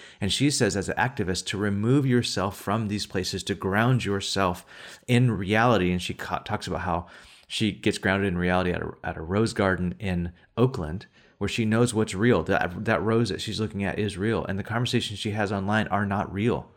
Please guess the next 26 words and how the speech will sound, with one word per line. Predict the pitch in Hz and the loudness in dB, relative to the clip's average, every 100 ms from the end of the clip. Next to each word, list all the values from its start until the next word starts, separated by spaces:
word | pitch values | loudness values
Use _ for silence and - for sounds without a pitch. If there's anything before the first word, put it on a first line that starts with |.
| _ _ _ - | _ _ _ -8
because | 113 127 117 | 0 2 2
they're | 131 | 2
not | 143 - | 2 2
real. | 147 135 - - - - - | 2 2 -2 -20 -14 -12 -8
We're | 92 131 | 0 2
dealing | 131 143 139 | 4 4 4
with | 135 131 | 0 0
someone's, | 131 123 123 110 - - - _ - | 0 2 2 0 -6 -12 -20 _ -6
uh, | 92 90 87 | -2 0 -2
cold | - 139 147 135 | -2 4 4 4
words | 104 113 113 - | 4 4 4 0
that | - | -4
come | - 113 107 | -2 -4 -4
through | - 101 | -2 -2
us | 98 - | -2 -6
through | - 92 | -6 -2
a | |
screen. | 82 - - 95 90 | -2 -4 -4 -4 -2
We're | 92 | -2
not | 104 | -2
dealing | - 104 101 | -2 -2 -2
with | 90 | -2
a | 80 | -4
porous, | - - 110 107 - | -6 -2 0 0 -4
lumpy | - 101 101 95 | -4 -2 -2 -4
human | - 104 98 95 | -4 -2 0 -2